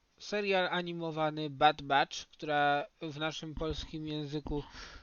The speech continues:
nazywa się Parszywa Zgraja i jest to postać Omegi, która według mnie jest bardzo zagadkową postacią, tajemniczą, ale też i bardzo ciekawą i mi-, i bardzo miłą jak na, e, to,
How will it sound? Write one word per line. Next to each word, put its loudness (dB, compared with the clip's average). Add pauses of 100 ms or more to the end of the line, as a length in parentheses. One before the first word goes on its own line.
(120)
nazywa 2
się -4
Parszywa 6
Zgraja 6
i -6
jest 0
to -2
postać -4
Omegi, 0
która 2
według -4
mnie -2
jest -2
bardzo 2
zagadkową 2
postacią, -2
tajemniczą, 0
ale 6
też -4
i -4 (560)
bardzo 0
ciekawą 6
i -8
mi-, -4
i -12 (480)
bardzo 0
miłą 0
jak -2
na, 0 (840)
e, -4
to, -4